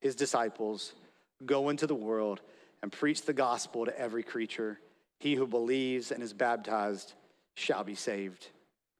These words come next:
Believe and be baptized, and God grant you his salvation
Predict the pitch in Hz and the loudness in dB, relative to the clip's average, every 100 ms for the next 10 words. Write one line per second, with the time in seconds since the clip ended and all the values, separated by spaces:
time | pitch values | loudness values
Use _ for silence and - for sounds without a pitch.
0 | _ _ _ _ - 131 131 143 139 143 | _ _ _ _ 0 2 4 4 2 0
1 | 139 - - _ _ _ _ _ - 131 | -2 -10 -20 _ _ _ _ _ -6 -2
2 | 131 131 120 104 - 101 95 98 - - | -2 2 0 0 -2 -2 -2 -4 -10 -20
3 | _ _ _ - 107 110 131 127 110 120 | _ _ _ -10 -4 2 4 2 0 -4
4 | 110 110 107 107 104 110 120 104 110 110 | -4 -4 -4 -4 -4 -2 -2 -2 -2 -4
5 | - 92 90 85 | -4 -6 -10 -14